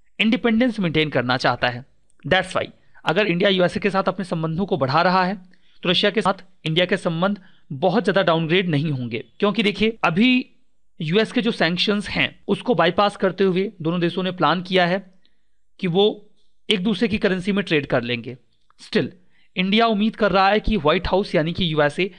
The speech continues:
इंडिया को एक वेवर दे देगा ताकि इंडिया रशिया के साथ जो डिफेंस डील है उसे आसानी से कर सके। इंडिया इस बात को एक्नॉलेज करता है कि वो जो यूएसए का सपोर्ट है वो बहुत ज़रूरी है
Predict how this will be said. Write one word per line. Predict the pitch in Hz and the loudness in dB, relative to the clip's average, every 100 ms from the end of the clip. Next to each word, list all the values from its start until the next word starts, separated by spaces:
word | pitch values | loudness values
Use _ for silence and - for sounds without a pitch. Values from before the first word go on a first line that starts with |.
| - - | -16 -8
इंडिया | 175 190 196 | -2 0 2
को | 208 | 2
एक | 208 | 0
वेवर | 147 147 135 | 2 2 2
दे | 120 120 | 2 0
देगा | 117 113 - - - - | 0 -2 -4 -6 -20 -2
ताकि | 156 160 208 | 0 0 -2
इंडिया | 151 156 175 202 208 - - - | -2 0 2 2 0 -6 -20 -4
रशिया | 170 - 196 | 0 2 0
के | 208 | 0
साथ | 196 202 - - _ _ - | 2 0 -2 -14 _ _ -6
जो | 160 | -2
डिफेंस | 180 226 233 170 | 0 2 2 2
डील | 196 190 | 2 2
है | 220 | 2
उसे | 220 220 | 2 2
आसानी | 180 156 147 | 2 0 0
से | 156 | -2
कर | 143 123 | -4 -4
सके। | 139 - - 180 | -6 -8 -8 -4
इंडिया | 202 254 | 0 2
इस | 240 | 2
बात | 226 226 | 0 0
को | |
एक्नॉलेज | 233 190 185 185 | -2 0 -2 0
करता | 202 196 | 0 0
है | 196 | 0
कि | 226 208 | 0 -2
वो | 165 | 0
जो | 202 | 0
यूएसए | 143 160 160 254 | 2 0 0 -2
का | 226 | -2
सपोर्ट | - - 175 180 | -2 -4 -4 -4
है | - 160 - - - - - _ - | -2 -2 -2 -12 -20 -20 -20 _ -6
वो | 175 | -2
बहुत | 185 208 | 0 0
ज़रूरी | 175 165 180 190 | 0 -2 0 0
है | 208 | 0